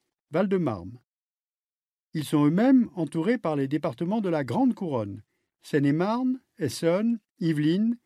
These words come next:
et Val d'Oise. Et c'est tout cet ensemble qui forme la région Île-de-France. Elle occupe moins de trois pour cent du territoire,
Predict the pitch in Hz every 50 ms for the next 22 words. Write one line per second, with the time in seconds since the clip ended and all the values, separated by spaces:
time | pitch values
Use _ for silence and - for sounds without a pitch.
0 | _ _ - 151 127 127 185 220 208 170 139 113 104 104 104 104 - - _ _
1 | _ _ _ _ _ _ _ _ - 147 113 - - - 156 143 131 113 110 -
2 | - - - 311 294 - 247 220 - 165 151 135 - - 139 135 156 175 165 -
3 | 156 139 - - 139 139 156 185 196 185 - _ _ _ _ _ - 123 110 101
4 | 117 117 110 160 202 240 247 233 - - 214 220 185 165 156 - - - - -
5 | - - - - - - _ _ _ _ _ _ _ _ - 135 123 - 147 123
6 | 117 - 139 170 196 202 185 160 131 123 117 110 - - - 233 226 190 156 -
7 | - - 139 131 117 95 107 104 101 110 110 104 131 147 143 196 226 240 262 269
8 | 262